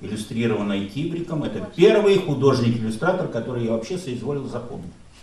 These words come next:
Несмотря на то, что были сказки, иллюстрированные Билибиным, э, Васнецовым, это существовало как, ну, вот дяди, которые там тоже читали книжку и решили нарисовать что-то, я тоже могу нарисовать про эту сказку.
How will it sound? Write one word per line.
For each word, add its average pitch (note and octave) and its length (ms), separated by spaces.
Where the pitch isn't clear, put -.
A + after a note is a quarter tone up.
Несмотря F3 380
на E3+ 60
то, F#3 120
что - 160
были D#3+ 240
сказки, D3+ 440
иллюстрированные A#2+ 680
Билибиным, D#3 880
э, G#2+ 180
Васнецовым, E3 840
это F3 200
существовало D#3 680
как, D3 220
ну, F#3 100
вот D#3+ 240
дяди, F3 280
которые B2+ 500
там A#2+ 320
тоже A2+ 240
читали A#2+ 360
книжку D#3+ 360
и A#2 80
решили B2+ 280
нарисовать B2+ 540
что-то, - 260
я B2+ 160
тоже A2 200
могу G2+ 240
нарисовать - 600
про - 100
эту - 260
сказку. - 380